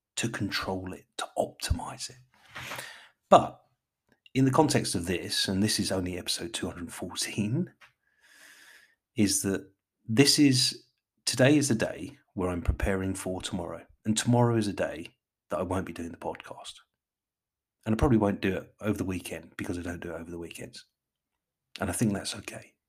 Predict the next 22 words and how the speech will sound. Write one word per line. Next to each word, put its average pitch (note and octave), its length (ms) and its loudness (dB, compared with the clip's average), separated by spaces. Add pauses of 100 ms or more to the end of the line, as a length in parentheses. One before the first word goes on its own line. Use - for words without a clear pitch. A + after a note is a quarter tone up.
(1120)
But C3 120 10
it's C#3+ 100 10
just, - 220 4
it, - 760 -10
it's B2+ 220 0
a, - 120 -2
it's B2+ 140 -2
a C3 60 4
layer, A2+ 520 2
it's F#2+ 200 -6
a - 40 -8
piece, - 440 -2
it's - 180 -4
a G2+ 60 -4
story, A2 600 2
it's - 160 -4
a G2 40 -4
vignette, G2+ 560 -2
it's - 260 -2
a, F#2+ 280 -2 (2000)
it's - 300 -6
reality G2+ 920 -4